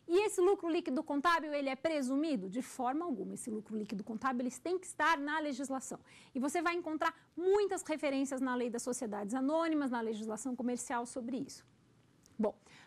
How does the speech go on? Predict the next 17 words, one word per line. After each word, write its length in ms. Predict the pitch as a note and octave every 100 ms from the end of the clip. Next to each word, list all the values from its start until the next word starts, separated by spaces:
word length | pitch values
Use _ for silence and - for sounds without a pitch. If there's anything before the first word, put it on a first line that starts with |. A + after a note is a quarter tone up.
| -
falamos 360 | F4 G#4+ G#4+
também 280 | D4+ C4 B3
um 40 | A3+
pouquinho 480 | G#3 - F4 C4+
do 160 | A#3 D4
ato 280 | F4+ F#4+ E4
de 180 | D#4+ G4
vontade, 760 | G4 F#4+ - A3 E3+ C#3 - _ -
né? 120 | B3
Kelsen, 460 | B3 F#4 G4+ D#4 C#4
quando 300 | C4+ A#3+ A3+
fez 280 | - A3 -
Teoria 360 | A3+ G3 G3
Pura, 320 | - E4 C#4
escreveu 360 | A3 A3+ G#3 A3
Teoria 300 | A3+ G3+ G#3
Pura, 300 | - D#4+